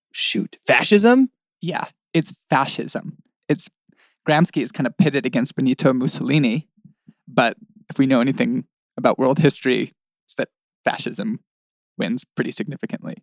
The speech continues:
Speaker 1: For a while there.
Speaker 2: Yeah, so for about, you know, twenty-ish years. Nineteen twenty-five, two years after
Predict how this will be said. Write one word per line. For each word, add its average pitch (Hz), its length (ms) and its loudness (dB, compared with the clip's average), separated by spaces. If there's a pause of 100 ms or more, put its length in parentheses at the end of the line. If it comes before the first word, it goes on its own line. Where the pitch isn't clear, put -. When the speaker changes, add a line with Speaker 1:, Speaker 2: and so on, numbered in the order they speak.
Speaker 1:
For - 460 4
a 101 60 2
while 87 300 2
there. 76 220 -4 (720)
Speaker 2:
Yeah, 120 240 -6 (160)
so - 340 -4 (180)
for 170 80 -2
about, 120 300 -2 (140)
you 139 80 -12
know, - 120 -18 (300)
twenty-ish - 720 -4
years. - 360 -8 (520)
Nineteen 151 360 2
twenty-five, 127 680 0 (600)
two 180 140 6
years 131 280 4
after 117 520 -4